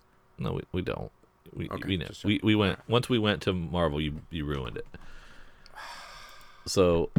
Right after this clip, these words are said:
Speaker 1: uh, it's, it's called A Solitary Life, and it looks like it's gonna follow Negan, um, on it while he's, uh, back on his own again.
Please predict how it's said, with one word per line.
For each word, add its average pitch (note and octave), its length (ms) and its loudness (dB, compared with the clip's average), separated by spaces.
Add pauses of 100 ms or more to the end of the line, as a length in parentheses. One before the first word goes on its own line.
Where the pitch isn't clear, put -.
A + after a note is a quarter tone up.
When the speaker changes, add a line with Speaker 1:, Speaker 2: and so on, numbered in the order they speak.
(120)
Speaker 1:
uh, F2+ 180 4
it's, F2+ 300 2
it's F#2 320 4
called D3 220 8
A D3 40 4
Solitary B2+ 520 8
Life, D2+ 500 2 (760)
and F2+ 220 4
it F2 100 6
looks F#2+ 200 6
like G2+ 120 6
it's F2+ 140 -2
gonna F2+ 160 4
follow E2 420 6
Negan, D2+ 480 0 (600)
um, C#2+ 440 -2
on D2 160 -4
it - 120 -8
while D#2 180 -2
he's, D2+ 120 -2 (120)
uh, D2+ 100 -2
back D2 240 2
on D#2 100 0
his C#2+ 120 -2
own C#2 180 -2
again. C2+ 340 -4